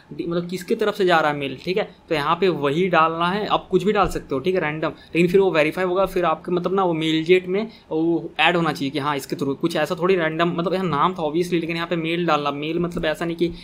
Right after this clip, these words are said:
एक्स वाई जेड एट द रेट जी मेल डॉट कॉम किसके तरफ से गया, नहीं।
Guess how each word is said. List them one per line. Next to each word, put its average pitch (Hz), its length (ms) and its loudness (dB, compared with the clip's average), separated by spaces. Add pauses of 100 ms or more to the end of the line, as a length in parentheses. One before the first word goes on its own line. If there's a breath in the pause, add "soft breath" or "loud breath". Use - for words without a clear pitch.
(120)
एक्स 151 200 -6
वाई 160 100 2
जेड 160 180 0
एट 151 120 0
द 156 40 0
रेट 151 160 -2
जी 151 140 -8
मेल 151 160 -6
डॉट 139 180 2
कॉम 143 140 -6
किसके 151 260 -8
तरफ 143 160 -4
से 147 120 -6
गया, 147 120 -4
नहीं। 156 120 -8